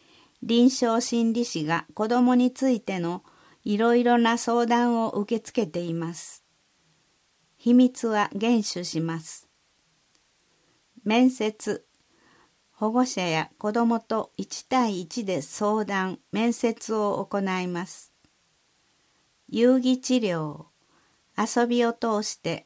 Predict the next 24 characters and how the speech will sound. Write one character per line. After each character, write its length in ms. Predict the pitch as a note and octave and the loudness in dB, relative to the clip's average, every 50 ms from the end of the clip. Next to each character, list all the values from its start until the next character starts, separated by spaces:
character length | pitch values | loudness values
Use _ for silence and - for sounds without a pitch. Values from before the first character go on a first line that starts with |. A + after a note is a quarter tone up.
| _ | _
子 140 | _ - G#3 | _ -6 -2
供 260 | G#3 A#3 A#3 A#3 A#3 | 0 2 2 4 4
の 160 | A#3+ A#3+ A#3+ A3+ | 4 4 2 2
問 300 | A3+ A3+ A3+ A3+ A3 G#3+ | 0 0 0 -2 -2 -2
題 320 | G3+ G3+ G3+ G#3 G#3 G#3 | -2 -2 -2 -2 -2 -2
を 140 | G3+ G3 - | -2 -4 -4
解 300 | - - A3 A3+ A#3 A#3 | -6 -4 -2 -2 -2 -2
決 280 | - B3 A#3+ - A#3+ | -2 -4 -4 -4 -6
す 160 | A#3 - B3 A#3+ | -6 -4 -2 -2
る 140 | A#3+ A#3 | -2 -2
力 500 | A3+ - - - - A3+ A3+ A3+ A3 G3 | -2 -6 -10 -4 -2 -2 0 0 -2 -2
を 60 | F3 E3 | -4 -6
育 340 | D#3+ - E3 D#3 F#3 F#3+ | -6 -8 -6 -4 -4 -4
て 180 | F#3 - G3 F3 | -2 -4 -4 -4
ま 180 | E3 E3+ E3+ F3 | -2 -4 -6 -8
す。 300 | - - - - - _ _ _ _ _ _ _ _ _ _ _ _ _ _ _ _ _ _ _ _ _ _ _ _ _ _ _ _ _ _ _ _ | -12 -16 -18 -20 -20 _ _ _ _ _ _ _ _ _ _ _ _ _ _ _ _ _ _ _ _ _ _ _ _ _ _ _ _ _ _ _ _
問 220 | G#3+ G#3+ A3+ A3 | -4 -2 0 0
い 60 | A3+ | 0
合 80 | A3 G#3+ | 0 0
わ 120 | G#3 G#3+ | -2 -2
せ 140 | G#3+ - G#3 | -4 -4 -8
先、 540 | G3 - G3+ F#3+ - _ - F3+ E3 - - _ _ _ _ _ _ _ _ _ _ _ _ | -6 -6 -10 -10 -10 _ -12 -12 -12 -12 -14 _ _ _ _ _ _ _ _ _ _ _ _
電 340 | G#3 G#3 G#3 G#3+ G#3 G3+ F#3+ | -2 0 0 0 0 -2 -2
話 240 | F#3 F#3 - - | -4 -4 -6 -6